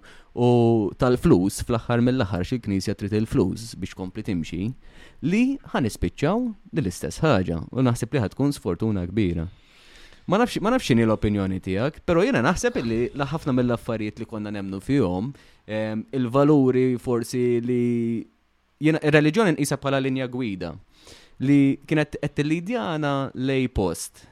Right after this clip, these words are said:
F'daqqa waħda, dak il-post li kienet qed tillidjana għalih tkisser sempliċement għax hemm flus x'imkien ieħor. Ma nafx l-opinjoni tiegħek.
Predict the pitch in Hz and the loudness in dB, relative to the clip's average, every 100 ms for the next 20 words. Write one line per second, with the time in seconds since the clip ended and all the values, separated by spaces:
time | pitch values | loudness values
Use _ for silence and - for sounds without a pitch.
0 | - - 117 127 - 147 247 156 120 107 | -20 -12 -2 -2 0 4 4 4 2 0
1 | 107 123 147 - - 139 139 139 135 135 | 0 0 -2 -8 -12 -4 -2 2 2 4
2 | 135 139 131 131 127 135 127 135 175 135 | 0 0 0 0 2 0 0 0 0 0
3 | 139 226 185 92 87 - _ _ _ - | -2 0 0 0 -2 -10 _ _ _ -14
4 | - 202 - - 226 254 220 - 175 208 | -2 -2 0 0 2 2 -2 -4 -2 0
5 | 190 113 170 202 190 127 117 - 170 160 | 2 2 2 0 -2 -2 -4 -4 -6 -6
6 | - 135 135 123 87 92 - - _ _ | -8 -8 -4 -2 -2 -4 -10 -20 _ _
7 | _ _ _ _ _ _ _ _ - - | _ _ _ _ _ _ _ _ -18 -8
8 | 156 139 - - 95 87 - 85 104 | -6 -6 -8 -12 -12 -12 -16 -20 -20